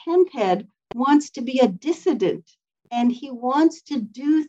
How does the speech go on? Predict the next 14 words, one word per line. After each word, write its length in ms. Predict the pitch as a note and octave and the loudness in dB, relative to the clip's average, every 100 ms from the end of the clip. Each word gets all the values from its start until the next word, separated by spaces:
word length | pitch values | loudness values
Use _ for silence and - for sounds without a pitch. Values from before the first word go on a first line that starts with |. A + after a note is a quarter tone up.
| - | -6
things 320 | C#4 C4 B3 - | -4 0 -2 -2
that 140 | A#3 | -4
are 180 | - A3+ | -2 0
different 760 | G3 F#3 D4 E4 G4+ B3 D#3+ F3 _ _ - | -2 -2 -4 0 0 0 -2 -10 _ _ -6
from 260 | A#3+ A3+ | -4 -2
what 320 | G#3+ G#3 G#3+ - _ - | 0 0 0 -2 _ -2
conformists 1000 | A#3 G#3+ A3 F#3 F#3 F#3+ F#3+ - _ _ _ | -2 -2 -2 0 2 0 -2 -8 _ _ _
do. 340 | F3+ F3 - - _ _ _ _ | 4 4 4 -6 _ _ _ _
So, 340 | G4 G4 - | 0 0 -2
I 60 | F#4 | 0
mean, 240 | G#4 G4 F4 - _ | 2 2 -2 -8 _
you 240 | D4 F#4 | -2 0
see 320 | F#4+ - G#4 - | 0 -2 -4 -2
everything 760 | B3+ B3+ C4+ A#3+ G#3 F3+ E3 | -2 0 -2 -4 -2 0 0